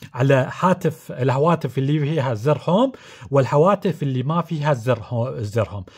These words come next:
مثل ما تشوفون، اول شيء نروح لطريقه اغلاق التطبيقات دفعه واحده عن طريق ال-، آه، آه، الهواتف اللي فيها زر الهوم. اوكي، كيف الطريقه؟ جدًا سهل.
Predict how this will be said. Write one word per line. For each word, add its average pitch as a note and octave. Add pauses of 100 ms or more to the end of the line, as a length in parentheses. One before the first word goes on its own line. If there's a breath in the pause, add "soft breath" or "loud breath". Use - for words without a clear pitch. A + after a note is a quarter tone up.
(340 loud breath)
مثل G3+
ما F#3
تشوفون، F#3+
اول F3+
شيء F#3+
نروح D3
لطريقه C#3+
اغلاق C3+
التطبيقات C3 (320 loud breath)
دفعه D3
واحده D#3
عن C3
طريق D#3+
ال-، D3
آه، D#3
آه، B2
الهواتف A#2+
اللي B2
فيها D#3 (380 loud breath)
زر C3+
الهوم. G2 (300)
اوكي، F3+
كيف A3+
الطريقه؟ G3+
جدًا D3+
سهل. A#3